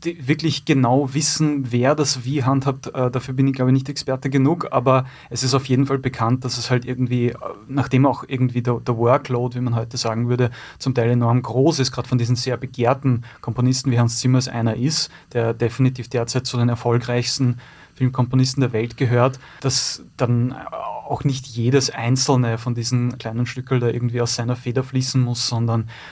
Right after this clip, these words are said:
dass das durchaus auch abgegeben wird an Handwerker, was aber dann nicht, nicht, auch nicht zwangsläufig als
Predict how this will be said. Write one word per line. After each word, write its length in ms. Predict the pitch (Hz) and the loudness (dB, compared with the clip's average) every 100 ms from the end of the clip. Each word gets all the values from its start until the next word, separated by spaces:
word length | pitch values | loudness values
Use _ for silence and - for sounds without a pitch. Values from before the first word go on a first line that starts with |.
| - | -12
dass 140 | - | -10
das 120 | 117 - | -6 0
durchaus 380 | 123 120 113 | 2 2 0
auch 120 | 123 - | -2 -6
abgegeben 600 | 117 - 127 123 123 110 | -6 -4 0 2 2 2
wird 320 | 120 117 - | 2 2 -2
an 340 | 117 113 110 | -6 -6 -4
Handwerker, 600 | 117 120 113 117 117 117 117 | 0 0 2 0 0 0 2
was 140 | 120 151 | 2 2
aber 140 | 131 | 2
dann 300 | 123 131 127 | 4 2 2
nicht, 320 | 131 127 - | 0 -2 -2
nicht, 300 | 131 131 - | 0 0 -4
auch 100 | 120 | -6
nicht 140 | 120 - | -4 -2
zwangsläufig 640 | 110 113 123 120 120 - | -4 0 2 2 -4 -2
als 360 | 120 117 - | 0 0 -2